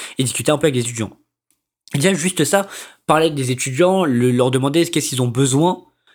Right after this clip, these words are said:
c'est aussi tr-, je trouve très important. Et donc là, ils ont, là, ils ont, ils ont parlé beaucoup de mobilité, bon, avec Erasmus,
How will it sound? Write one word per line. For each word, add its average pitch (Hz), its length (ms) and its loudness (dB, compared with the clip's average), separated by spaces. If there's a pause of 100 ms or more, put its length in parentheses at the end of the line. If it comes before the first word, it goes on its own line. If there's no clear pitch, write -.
(140)
c'est - 120 0
aussi 143 360 -4 (160)
tr-, - 120 -2
je - 60 -6
trouve - 240 -4
très 151 240 0
important. 143 460 -2 (240)
Et 127 80 0
donc 120 160 -2
là, 151 100 4
ils 113 160 -2
ont, 107 160 -8
là, 120 140 0
ils 113 80 -2
ont, 110 260 -4
ils 107 160 -6
ont 107 60 -6
parlé 110 180 -2
beaucoup 113 240 -6
de 120 80 0
mobilité, 107 720 0
bon, 104 240 -8
avec 101 200 -6
Erasmus, 113 460 -4